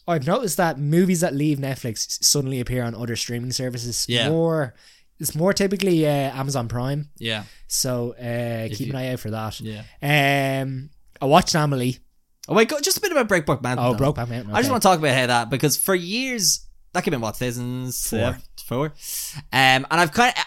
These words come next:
Speaker 2: I feel like it was joked a lot about at the time in terms of, like,
Speaker 1: Two thousand five.
Speaker 2: it's the gay cowboy movie.
Speaker 1: Yeah.
Speaker 2: But, like, fuck me, is that, like, just a great love story of a movie that
Speaker 1: Yeah.
Speaker 2: unfortunately has that sort of
Speaker 1: Stigma.
Speaker 2: stigma around it that I
Speaker 1: Yeah.
Speaker 2: just think it's so beautiflenall, uh, di-,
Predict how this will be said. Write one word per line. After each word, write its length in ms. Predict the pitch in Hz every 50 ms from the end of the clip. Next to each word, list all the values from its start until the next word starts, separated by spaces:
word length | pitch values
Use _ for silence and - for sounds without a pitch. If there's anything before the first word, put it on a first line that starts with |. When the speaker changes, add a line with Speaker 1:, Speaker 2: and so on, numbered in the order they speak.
| - -
Speaker 2:
I 80 | 185
feel 180 | 156 - 269 277
like 100 | 277 247
it 60 | 240
was 140 | 202 156 -
joked 300 | - - 165 170 160 143
a 60 | 165
lot 140 | 151 143 139
about 180 | 113 127 127 120
at 60 | -
the 60 | -
time 280 | - - 127 131 127 120
in 80 | 113
terms 60 | 107
of, 120 | 135 127 113
like, 140 | 127 120 -
Speaker 1:
Two 40 |
thousand 40 | -
five. 20 | 127
Speaker 2:
it's 100 | - -
the 80 | - 131
gay 240 | 107 139 127 127 117
cowboy 380 | - 131 123 123 113 123 113
movie. 380 | 110 110 110 107 104 104 120 117 - - - -
Speaker 1:
Yeah. 280 | 117 113 107 98 92 -
Speaker 2:
But, 160 | - 147 147 151
like, 240 | 151 156 151 147
fuck 400 | - - - - 277 262 - -
me, 140 | 226 233 220
is 100 | 196 151 -
that, 160 | 180 175 147
like, 160 | 147 139 -
just 200 | - 180 151 -
a 60 | 143
great 340 | 120 - 147 147 147 143 -
love 300 | 117 123 123 123 127 117
story 440 | - - - 151 135 123 123 120 117
of 80 | 110
a 60 | 120 117
movie 320 | 117 117 120 117 120 120
that 160 | 123 123 120 143
Speaker 1:
Yeah. 320 | 147 143 135 123 110 104 -
Speaker 2:
unfortunately 600 | 156 151 147 147 165 170 175 165 - 170 165 156
has 200 | 143 147 139 127
that 220 | - 143 135 120 -
sort 180 | - 135 127
of 240 | 123 113 107 - - _
Speaker 1:
Stigma. 460 | - - - - 123 117 107 107 92 - -
Speaker 2:
stigma 500 | - - - 180 180 156 170 170 147 135
around 280 | 127 135 147 156 147
it 80 | 127 104
that 100 | 131 131
I 80 | 143 151
Speaker 1:
Yeah. 60 | 143
Speaker 2:
just 140 | 170 160 -
think 120 | 175 127
it's 120 | 135 - -
so 160 | - 185 175
beautiflenall, 580 | 147 147 151 160 156 151 147 - 135 120 110 - - -
uh, 80 | - - - 143 143
di-, 100 | 143